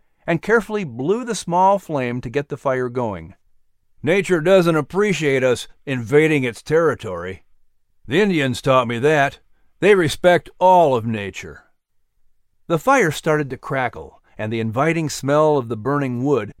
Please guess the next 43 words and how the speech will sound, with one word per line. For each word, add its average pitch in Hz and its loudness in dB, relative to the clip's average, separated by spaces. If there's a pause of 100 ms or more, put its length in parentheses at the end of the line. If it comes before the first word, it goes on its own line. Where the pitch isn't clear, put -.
(140)
mixed 190 -6
with 151 -6
the 147 -4
scent 156 -2
of 143 -2
the 127 -4
pine 190 -4
trees 110 -10
around 175 -4
them. 76 -14 (1040)
"The - -6
smoke 202 4
will 160 -2
keep 160 0
those 127 0
pesky 123 -6
mosquitoes 98 -6
away." 95 -6 (1000)
The 143 0
burly 254 0
man 175 0
stood 104 -6
and 110 -8
pointed 139 -6
to 123 -6
the 113 -6
smoke 127 -6 (140)
mingling 151 0
with 117 -6
the 117 -6
growing 127 -2
evening 110 -6
mist. 139 -10 (840)
"Always 214 4
wait 156 -2
to - -10
build 139 2
your 127 -4
fire 127 0
until 143 0
the 143 -2
mist 196 -2
comes, 92 -14